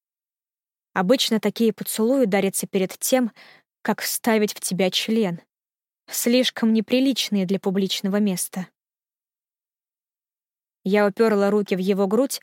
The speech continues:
и отстранилась, с укором глядя ему в глаза. «Не перенапрягайся, Майк! Спустишь яйца и не сможешь играть», засмеялся Сойер. Майк присвистнул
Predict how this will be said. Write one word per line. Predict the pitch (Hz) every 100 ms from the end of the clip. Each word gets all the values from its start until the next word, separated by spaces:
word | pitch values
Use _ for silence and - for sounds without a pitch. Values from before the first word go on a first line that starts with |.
| - - _ _ _
и | 220
отстранилась, | 214 - - 240 247 220 180 170 -
с | - -
укором | 185 214 220 214
глядя | 196 190 196 196
ему | 190 185 185
в | 185
глаза. | 196 196 185 170 - _ _ _ _ _ _ _ _ _ _ _ _ _ _ _ _ _ _ _ 208
«Не | 226 247
перенапрягайся, | 262 254 254 254 269 247 233 202 220
Майк! | 233 220 175 - _ _ _ _ _ -
Спустишь | - - 269 262 - 226
яйца | 226 240 262 240 - 214
и |
не | 208
сможешь | 202 220 226 226 220 240
играть», | 226 226 214 185 - _ _ _ _ _ -
засмеялся | 196 185 196 190 180 - 190
Сойер. | - 180 170 - _ _ _ _ _ _ _ _ _ _ _ _ _ _ _ _ 180
Майк | 190 190 -
присвистнул | 185 190 - 220 247 202 185